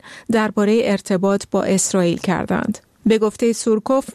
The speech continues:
ربایندگانش او را با شوک الکتریکی شکنجه کرده، از سقف آویزان کردند و از او عملاً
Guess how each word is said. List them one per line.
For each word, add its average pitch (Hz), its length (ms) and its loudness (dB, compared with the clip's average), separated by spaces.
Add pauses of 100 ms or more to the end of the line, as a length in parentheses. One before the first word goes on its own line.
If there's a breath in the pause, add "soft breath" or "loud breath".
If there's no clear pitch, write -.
ربایندگانش 214 920 2
او 220 40 0
را 220 120 2
با 202 180 0
شوک 214 420 0
الکتریکی 196 640 0
شکنجه 180 560 0
کرده، 247 480 0 (340 loud breath)
از 190 200 0
سقف - 580 -2
آویزان 185 560 2
کردند 240 560 0 (260 loud breath)
و 220 40 0
از 202 220 0
او 254 140 2
عملاً 202 580 2